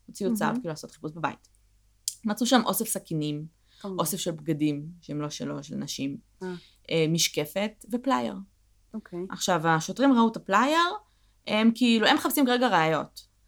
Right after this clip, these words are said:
Speaker 2: מהמם.
Speaker 1: הם ראו את הפלייר, אמרו, "מדהים." לקחו את הפלייר, עכשיו, מה מסתבר? שלכל פלייר יש סיגנצ'ר, כמו טביעת אצבע.
Speaker 2: אוקיי.
Speaker 1: אוקיי? אז הם השוו את הפלייר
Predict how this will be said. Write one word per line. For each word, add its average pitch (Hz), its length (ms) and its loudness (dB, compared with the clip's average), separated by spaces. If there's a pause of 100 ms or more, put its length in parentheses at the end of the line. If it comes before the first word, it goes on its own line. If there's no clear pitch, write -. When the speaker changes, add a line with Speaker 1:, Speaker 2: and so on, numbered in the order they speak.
Speaker 2:
מהמם. 226 320 0
Speaker 1:
הם 180 60 0
ראו 196 120 8
את 202 80 -2
הפלייר, 247 360 6
אמרו, 196 300 2
"מדהים." 165 380 0 (480)
לקחו 190 200 -2
את 240 60 4
הפלייר, 208 460 2 (120)
עכשיו, - 200 -8
מה 208 200 6
מסתבר? 147 460 -4 (480)
שלכל 220 560 6
פלייר 320 360 6
יש 233 100 0
סיגנצ'ר, 254 680 6 (480)
כמו 220 160 4
טביעת 233 300 4
אצבע. 165 340 4 (320)
Speaker 2:
אוקיי. 170 540 -4 (400)
Speaker 1:
אוקיי? 254 380 2
אז 165 100 -2
הם 180 100 2
השוו 208 340 2
את 294 100 0
הפלייר 185 640 4